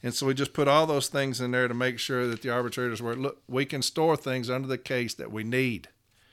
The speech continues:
on a daily basis. You got one sixteen point five two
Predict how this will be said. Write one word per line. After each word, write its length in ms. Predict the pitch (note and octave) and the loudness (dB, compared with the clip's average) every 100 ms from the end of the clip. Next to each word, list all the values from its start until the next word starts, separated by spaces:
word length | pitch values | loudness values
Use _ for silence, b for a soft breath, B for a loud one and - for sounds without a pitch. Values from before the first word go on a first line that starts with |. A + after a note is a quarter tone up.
| b - | b -10
on 160 | A#2 | -6
a 60 | A2+ | -4
daily 340 | G#2+ A#2 A2+ | -2 -2 -2
basis. 680 | G2+ G#2+ G#2 F#2+ F2+ - - _ b b b b b b b b b b b b | -4 -4 -4 -6 -10 -12 -12 _ b b b b b b b b b b b b
You 120 | - C3 | 0 4
got 180 | C#3+ | 4
one 240 | D3 D#3+ E3 | 6 4 4
sixteen 540 | - D#3+ - E3 D#3+ | 2 0 0 -2 -2
point 260 | - D3+ C3+ | -2 -4 -2
five 400 | D3+ C#3+ C3 - | 2 4 4 2
two 500 | - F#3 F#3 G3 | 2 6 6 6